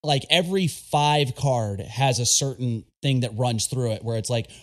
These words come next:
all right, fives really mean this, and you just understand what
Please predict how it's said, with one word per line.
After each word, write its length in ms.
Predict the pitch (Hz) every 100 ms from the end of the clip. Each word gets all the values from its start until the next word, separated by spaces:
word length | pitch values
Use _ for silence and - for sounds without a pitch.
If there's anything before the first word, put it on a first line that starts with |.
| -
all 140 | 165
right, 180 | 156 131
fives 520 | - 180 220 208 139
really 260 | 147 170 156
mean 320 | 147 139 120
this, 400 | 127 117 110 - 127
and 340 | 120 120 -
you 220 | - 120
just 180 | 123 131
understand 680 | 139 131 123 - 131 117 101
what 200 | 123 110